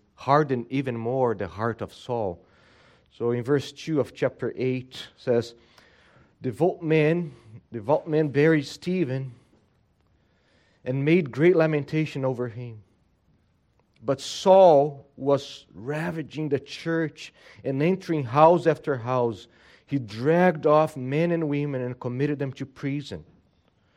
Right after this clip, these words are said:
Now chapter nine. "But Saul, still breathing threats and murder against the disciples of the Lord, went to the high priest and asked him for letters to the synagogues at Damascus,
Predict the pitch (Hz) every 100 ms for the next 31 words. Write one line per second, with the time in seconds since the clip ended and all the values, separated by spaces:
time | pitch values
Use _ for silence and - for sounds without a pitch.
0 | _ _ - 135 135 139 - 131 123 123
1 | 135 113 90 78 _ _ _ _ _ _
2 | _ _ _ _ _ _ _ _ _ _
3 | _ _ _ _ 120 135 - 190 190 180
4 | - - 185 135 135 180 202 180 185 -
5 | 160 165 175 170 - - 143 143 151 160
6 | 156 135 131 127 139 135 139 127 151 -
7 | 143 147 127 131 - 123 120 131 139 120
8 | - _ _ _ _ _ _ 117 160 170
9 | 147 139 131 160 160 - 156 170 131 -
10 | 120 143 170 180 - 160 156 - 135 135
11 | 147 160 151 127 - 135 123 - - 175
12 | 147 135 139 135 131 123 120 123 143 156
13 | - 117 -